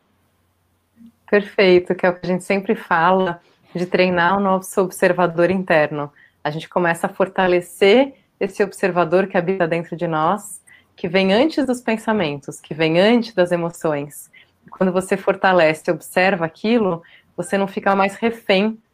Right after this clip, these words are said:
dos seus pensamentos e emoções, porque da mesma forma que eles vêm, eles passam e vão, eles são impermanentes, e se a gente se identificar, "eu sou o meu pensamento, eu sou minha emoção",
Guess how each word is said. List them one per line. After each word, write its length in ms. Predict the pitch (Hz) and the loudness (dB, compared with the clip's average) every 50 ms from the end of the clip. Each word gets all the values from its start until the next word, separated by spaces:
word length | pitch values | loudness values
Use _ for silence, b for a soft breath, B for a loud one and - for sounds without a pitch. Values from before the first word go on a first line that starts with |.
| _ _ _ - | _ _ _ -10
dos 100 | 196 190 | -8 -6
seus 180 | - 196 190 | -4 -4 -4
pensamentos 640 | 190 - 190 185 - - 185 180 170 175 165 175 175 | -2 -2 -4 -4 -2 -2 -2 0 0 -2 -2 -4 -2
e 40 | 175 | -2
emoções, 600 | 165 170 175 175 - - 170 147 143 139 - _ | 0 -2 -2 -4 -4 -6 -4 -4 -4 -6 -10 _
porque 280 | - 180 - - - 165 | -8 -8 -8 -4 -4 0
da 100 | 160 170 | 0 2
mesma 260 | 175 170 170 170 180 175 | 2 2 2 0 0 -2
forma 340 | - - 175 170 170 170 | 0 0 -2 0 0 -4
que 120 | 165 - 175 | -6 -4 -2
eles 200 | 165 165 156 151 | -2 -2 -2 -6
vêm, 260 | 147 156 156 170 180 | -8 -6 -4 -2 -2
eles 200 | 175 170 165 - | -2 -2 -4 -6
passam 460 | _ - 156 151 160 160 - - 165 | _ 0 0 0 0 -2 -4 -6 -4
e 60 | 156 | -4
vão, 460 | 151 143 151 156 151 160 175 196 190 B B B B B B B | -4 -2 0 0 2 2 0 -2 -4 B B B B B B B
eles 260 | 165 170 170 170 - | -2 0 0 0 0
são 160 | - 190 185 | 0 2 2
impermanentes, 1000 | 208 220 220 202 185 185 180 170 170 165 165 175 190 185 - 233 220 220 - - _ _ | 2 2 2 2 2 2 2 2 2 2 2 0 0 -2 -4 -4 -6 -6 -6 -16 _ _
e 80 | - 185 | -8 -8
se 260 | - - - - 233 | -8 -8 -4 2 4
a 80 | 240 262 | 4 4
gente 220 | 233 233 220 220 | 4 2 0 0
se 80 | - 190 | -2 -4
identificar, 680 | 185 190 196 - - - - 196 - 175 160 151 - - | -4 -4 -4 -6 -12 -16 -12 -6 -2 0 2 2 2 0
"eu 120 | - 180 185 | 0 -2 -2
sou 240 | 185 - - 185 | -2 0 2 2
o 40 | 175 | 2
meu 140 | 175 170 165 | 2 2 -2
pensamento, 680 | 165 - 165 160 - - 165 165 160 151 151 147 - 165 | -4 -6 -14 -8 -4 -2 -2 0 -2 -4 -4 -4 -6 -6
eu 60 | 160 | -6
sou 240 | 160 - - 160 151 | -4 -2 -2 -2 -2
minha 160 | 151 143 147 | -2 -4 -6
emoção", 520 | 147 147 - - - 196 190 190 175 160 | -6 -8 -6 -2 2 2 4 4 2 0